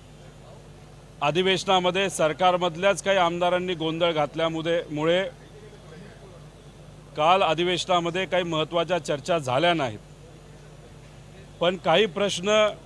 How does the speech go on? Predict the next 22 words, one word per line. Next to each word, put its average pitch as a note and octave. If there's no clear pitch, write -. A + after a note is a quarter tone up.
हे G3+
अध्यक्षांच्या G3
कार्यालयाच्या F#3+
माध्यमातून F#3
मंजूर F3+
झाले F3
होते F3+
आणि F#3
काल E3+
पटलावर F#3+
आले F3
होते, A#2+
पण F#3+
दुर्दैवाने G3
त्याच्यावर G3
चर्चा E3
झाली F3
नाही. D#3+
ते F3
महत्त्वाचे F3
असल्यामुळे F3+
काही F#3